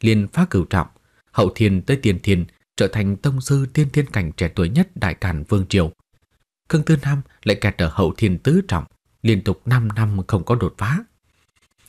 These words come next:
Năm năm nay, bất luận hắn cố gắng như thế nào, phục dụng bao nhiêu linh dược, có tiên thiên đại tông sư xa xa, hao phí tiên thiên chân khí,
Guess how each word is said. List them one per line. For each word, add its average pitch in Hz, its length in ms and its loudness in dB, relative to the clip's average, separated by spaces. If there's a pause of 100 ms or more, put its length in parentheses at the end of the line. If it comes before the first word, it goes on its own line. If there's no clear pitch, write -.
(360)
Năm 90 280 2
năm 85 160 -2
nay, 87 260 0 (300)
bất 170 160 0
luận 101 140 2
hắn 120 140 0
cố 135 140 0
gắng 139 260 0
như 123 80 2
thế 151 160 0
nào, 87 280 -2 (320)
phục 113 220 -2
dụng 95 280 2
bao 123 140 4
nhiêu 113 200 2
linh 127 160 2
dược, 98 260 0 (360)
có 147 100 0
tiên 104 240 0
thiên 95 160 0
đại 82 120 -2
tông 92 240 -2
sư 101 260 2
xa 117 320 -2
xa, 117 300 0 (240)
hao 101 240 0
phí 113 240 4
tiên 107 220 0
thiên 92 180 0
chân 98 160 0
khí, 143 340 2